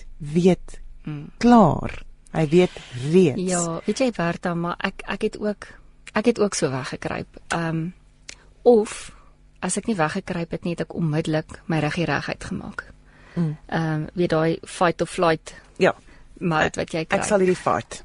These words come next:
Speaker 1: Ek sal,
Speaker 2: Ehm,
Speaker 1: ek sal,
Speaker 2: en,
Speaker 1: ja.
Speaker 2: en dit het my baie keer in moeilikheid beland, laat beland. So ek, ehm, ek doen dit nog steeds, maar op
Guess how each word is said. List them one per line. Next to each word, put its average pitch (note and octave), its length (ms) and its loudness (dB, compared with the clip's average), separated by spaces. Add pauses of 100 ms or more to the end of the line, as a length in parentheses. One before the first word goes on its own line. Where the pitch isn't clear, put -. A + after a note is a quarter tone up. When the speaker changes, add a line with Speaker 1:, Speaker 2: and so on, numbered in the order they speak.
Speaker 1:
Ek F3 160 0
sal, E3 200 4
Speaker 2:
Ehm, - 140 -2
Speaker 1:
ek - 140 -4
sal, D#3 300 0 (320)
Speaker 2:
en, A#3 160 4
Speaker 1:
ja. - 80 0
Speaker 2:
en A3 160 2
dit G3+ 140 2
het A3 140 2
my A#3+ 140 4
baie F3 200 -2
keer F#3+ 180 -2
in F3+ 80 0
moeilikheid D3+ 440 -4
beland, - 400 -10
laat E3 180 -8
beland. - 340 -8
So - 120 -6
ek, - 280 -6
ehm, F3 340 0 (960)
ek - 200 -2
doen G#3+ 120 4
dit B3 100 0
nog A3+ 120 -2
steeds, A#3+ 640 -2
maar F#3+ 200 -2
op F#3+ 140 -4